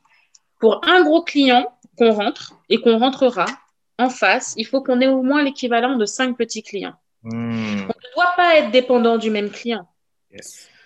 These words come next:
Speaker 1: Le client qui, tout d'un coup, arrête de te commander et te dit, « Bah, maintenant, tu me fais moins dix pour cent, sinon j'arrête mes commandes », t'es mort.
Speaker 2: Exact.
Speaker 1: Chaque gros client qu'on rentre, on, nous, on, on, on, on fait la balance toujours. C'est pour ça qu'on a un équilibre dans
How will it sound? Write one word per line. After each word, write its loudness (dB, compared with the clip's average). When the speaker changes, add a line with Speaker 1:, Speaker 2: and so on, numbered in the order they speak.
Speaker 1:
Le 4
client 4
qui, -2
tout 0
d'un 2
coup, 4
arrête 2
de 4
te -8
commander 2
et 0
te 0
dit, « -4
Bah, 2
maintenant, 0
tu -4
me -4
fais -2
moins 0
dix -2
pour -6
cent, -6
sinon -4
j'arrête -2
mes -8
commandes », -2
t'es 0
mort. -2
Speaker 2:
Exact. -12
Speaker 1:
Chaque -2
gros 4
client 0
qu'on -2
rentre, -6
on, -4
nous, 6
on, 0
on, 2
on, 4
on 2
fait 4
la 4
balance 2
toujours. 2
C'est -4
pour -2
ça 2
qu'on 2
a 4
un 4
équilibre -2
dans -4